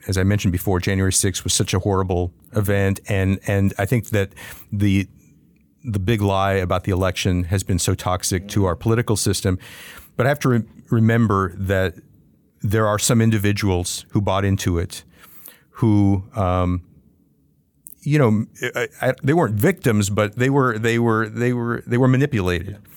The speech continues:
and they. Um, I mean, I think, I guess if you, if you wanna sort of try to, to bring some sanity to, back to our political system, is it, is it better to say, "You're horrible and, and we don't wanna have anything to do with you," or, "Okay, you've, you've,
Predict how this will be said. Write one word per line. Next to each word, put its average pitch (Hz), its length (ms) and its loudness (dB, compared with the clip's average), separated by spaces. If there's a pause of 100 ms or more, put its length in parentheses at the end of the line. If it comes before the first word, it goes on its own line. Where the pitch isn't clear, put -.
(300)
and 110 800 2 (400)
they. 110 540 0
Um, 104 500 -2 (1000)
I 127 60 -2
mean, 113 140 4
I 107 40 0
think, 113 220 -2
I 110 60 0
guess 120 200 -2
if 110 120 -2
you, 123 120 4
if 127 140 0
you 117 100 4
wanna 139 300 2
sort 139 240 0
of 110 80 -6
try 117 240 0
to, 110 80 0
to 101 200 -6
bring 110 220 0
some 92 220 -2
sanity 104 400 0
to, - 100 -12
back 98 180 -2
to 110 80 0
our 95 60 0
political 98 340 -2
system, 98 380 -2
is 95 140 0
it, 90 200 -4
is 101 120 -2
it 92 120 -2
better 104 220 0
to 98 100 -4
say, 104 320 0 (540)
"You're 117 200 -2
horrible 120 520 0
and, 104 220 -4
and 104 200 -2
we 104 80 -2
don't 107 120 2
wanna 98 180 -2 (260)
have 113 120 -2
anything 117 160 0
to 101 60 -2
do 110 120 -2
with 110 100 -2
you," 113 140 0 (160)
or, 104 400 0 (960)
"Okay, 120 180 -2
you've, 107 280 -2
you've, 107 280 -6